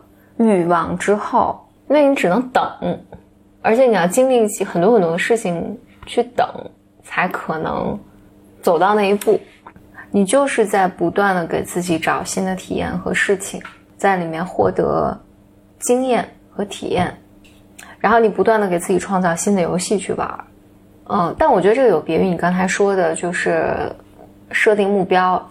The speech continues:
当人们在达成一个目标，感受到空虚的时候，恰恰是你把结果当成了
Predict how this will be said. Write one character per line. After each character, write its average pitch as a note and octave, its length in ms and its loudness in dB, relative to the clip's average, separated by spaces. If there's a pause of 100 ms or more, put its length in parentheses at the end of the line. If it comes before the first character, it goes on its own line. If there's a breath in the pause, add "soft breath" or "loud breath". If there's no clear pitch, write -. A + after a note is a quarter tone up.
当 C#4 200 2
人 G#3+ 160 2
们 G#3+ 300 0
在 G#3 220 0
达 F3 280 -2
成 G3+ 220 -4
一 F#3+ 60 -6
个 G3+ 100 -2
目 G#3 240 2
标， F#3+ 320 2
感 F3+ 220 -2
受 G3 200 0
到 F#3 140 2
空 A#3+ 340 0
虚 A#3+ 280 2
的 F#3 120 4
时 F3 160 -4
候， E3 360 -2 (880 loud breath)
恰 C#4 280 2
恰 A#3+ 300 0
是 F#3 420 0 (220 loud breath)
你 G3+ 120 0
把 G#3 200 2
结 E3+ 440 2
果 A3+ 340 2
当 F3+ 200 0
成 E3+ 320 -4
了 - 320 -4